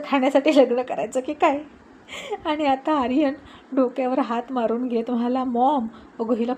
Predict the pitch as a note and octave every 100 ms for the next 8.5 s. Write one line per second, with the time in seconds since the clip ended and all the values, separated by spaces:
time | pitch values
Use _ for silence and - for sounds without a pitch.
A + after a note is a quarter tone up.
0 | - D4 - D#4 D#4 C4 - C4 C4 C4
1 | C#4+ C4 B3 A3 A#3 F4 - - - -
2 | - - - - - - - - C#3+ -
3 | - - - - - E4 D#4+ D#4 C4+ B3
4 | A3+ - B3+ A#3+ A#3 B3 C4 C4 C4+ B3
5 | - - - - A#3 A3 A3+ - C4+ B3
6 | G3+ A3 - - - - - C4 D4 C4
7 | - - D#4 D#4 D4+ D4+ D#4 D4+ C#4 C#4
8 | D#4 B3 A3+ C#4